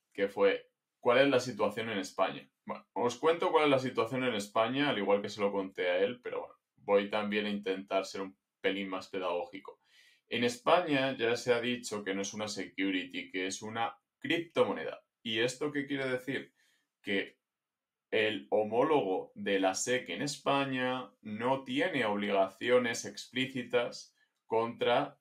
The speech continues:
eh, o sobre X R P, sino que hay varios organismos también que están implicados. Sin embargo, no se considera una security, no se considera una acción,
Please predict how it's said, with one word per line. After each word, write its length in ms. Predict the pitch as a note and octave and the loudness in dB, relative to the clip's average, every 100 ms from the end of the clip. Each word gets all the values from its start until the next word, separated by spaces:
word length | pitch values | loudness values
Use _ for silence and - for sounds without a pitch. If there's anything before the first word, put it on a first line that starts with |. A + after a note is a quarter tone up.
| - | -8
eh, 240 | - F#2+ - | -4 -4 -4
o 200 | - - | -4 -4
sobre 580 | - A2 A#2 C3 - - | 0 2 4 2 0 -4
X 320 | G2 G2+ G#2 | -4 -4 -4
R 220 | F#2+ F#2+ | -2 -2
P, 220 | - - | 0 -2
sino 320 | - F#2 F#2 G2 | -2 -8 -8 0
que 120 | - | 2
hay 180 | G#2+ G#2 | 2 4
varios 340 | G#2 C#3+ C#3 | 2 2 -2
organismos 560 | A2+ A2 A#2 A2+ G#2 - | -4 -4 -4 -10 -14 -10
también 500 | G2 G2 A2 G#2+ _ _ _ _ - | -10 -4 -4 -6 _ _ _ _ -8
que 100 | G#2 | -6
están 540 | - - G2+ G#2 - _ _ | -4 -2 -2 -4 -12 _ _
implicados. 1000 | G#2 G2+ - F2+ - - - - - - _ | -10 -10 -8 -4 2 4 2 -4 -16 -18 _
Sin 240 | - F#2+ | -12 -8
embargo, 500 | F#2 F#2+ G2+ G2+ G2+ - | -2 2 4 2 0 -6
no 300 | G2 F#2+ G2+ | -8 -4 -4
se 160 | A2+ | -4
considera 680 | G#2 G#2 G#2 F#2+ G2+ G2+ - - | -4 -4 -4 -2 0 0 -2 -10
una 220 | G2 G2 G2 | -8 -6 -6
security, 600 | - F2+ G#2 A#2 A2+ G2 | -8 -8 -6 -6 -6 -6
no 100 | G#2 | -6
se 200 | - - | -8 -8
considera 840 | G#2+ G#2 - G2+ G2+ A2 B2 - _ _ | -6 -6 -8 -6 -2 0 0 -2 _ _
una 380 | - G#2 A2+ A#2 _ _ | -8 -2 -2 -2 _ _
acción, 580 | F2+ - - F#2+ - | 0 0 -4 -4 -4